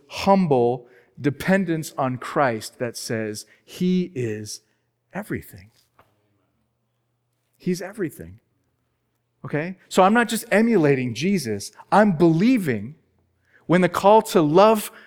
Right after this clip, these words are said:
my brother genuinely is given to me. I'm believing that I can do that.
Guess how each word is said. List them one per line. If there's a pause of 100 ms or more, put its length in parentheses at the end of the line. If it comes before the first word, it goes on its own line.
(300)
my
brother (220)
genuinely
is
given
to
me.
I'm
believing (160)
that
I
can
do
that.